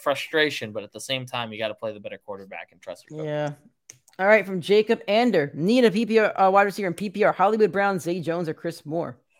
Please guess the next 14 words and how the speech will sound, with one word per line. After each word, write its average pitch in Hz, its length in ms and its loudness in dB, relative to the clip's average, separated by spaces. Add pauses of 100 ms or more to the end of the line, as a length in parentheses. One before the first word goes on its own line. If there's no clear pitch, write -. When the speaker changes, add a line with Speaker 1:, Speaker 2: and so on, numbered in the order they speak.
(1300)
Speaker 1:
Oof. - 480 -4 (1120)
Take 147 220 0
Zay 156 160 8
Jones 131 260 4
out. 95 240 -4
Speaker 2:
I - 1500 -20
Speaker 1:
Chris 131 220 -2
Speaker 2:
agree. 143 160 -4
Speaker 1:
Moore, 110 180 -2
Hollywood. 95 640 -8 (3250)
That 110 140 -12
is 123 100 -12
so 98 220 -10
tough. - 360 -16